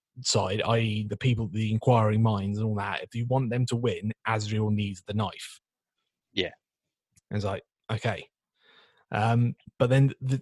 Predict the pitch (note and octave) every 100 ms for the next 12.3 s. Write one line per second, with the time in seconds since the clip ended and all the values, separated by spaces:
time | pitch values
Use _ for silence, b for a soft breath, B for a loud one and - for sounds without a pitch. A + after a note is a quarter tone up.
0 | - C3 D#3+ E3+ E3+ C#3+ B2+ - A#2+ A2+
1 | G#2+ G#2+ A#2 A2 - - C3+ - A#2 A#2+
2 | - G#2 G2 F#2 A#2 A#2 - A#2 A2 A2+
3 | - - A#2 G#2 - - _ _ _ _
4 | _ _ _ _ _ _ _ _ _ _
5 | _ _ _ _ b b _ _ _ _
6 | _ _ _ _ _ _ _ _ - C#3
7 | D3 C#3+ C3 B2 B2+ C3 B2+ - - C3
8 | D3+ A#2 C3+ E3+ D3+ C#3 C3+ - B2 A2+
9 | A#2+ B2+ B2 B2+ A#2+ A2 B2 A2 A#2 A2+
10 | A#2+ A#2 G#2+ A2+ G#2 E2 E2 - b b
11 | b b - G#2+ G2 G2+ - A2+ A2 A2+
12 | - G#2+